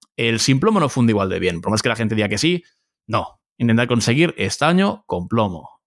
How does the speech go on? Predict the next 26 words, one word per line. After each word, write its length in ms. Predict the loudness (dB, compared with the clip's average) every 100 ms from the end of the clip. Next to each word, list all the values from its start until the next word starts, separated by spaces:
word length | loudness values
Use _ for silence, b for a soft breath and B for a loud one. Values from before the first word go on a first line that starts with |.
| _
E 80 | 0
hilillo, 400 | 2 4 2 2
y 140 | 0
di-, 280 | 0 0 -2 -4
y 120 | -2
el 80 | 2
hilillo 500 | 2 4 2 0 -2 B B B -4
de 140 | 0
unos 340 | 2 2 2 0
cero 160 | 0
coma 160 | 0 0
seis, 160 | 0 2
cero 140 | 2
coma 100 | 2
ocho 140 | 2
milímetros, 440 | 2 2 2 -2 0
más 140 | -2
o 40 | 0
menos. 420 | -2 -2 -6 -6
Un 140 | 0 2
milímetro 400 | 2 0 0 0
es 60 |
demasiado, 420 | 0 0 0 0
en 60 | 0
mi 60 | 0
opinión. 420 | 0 0 0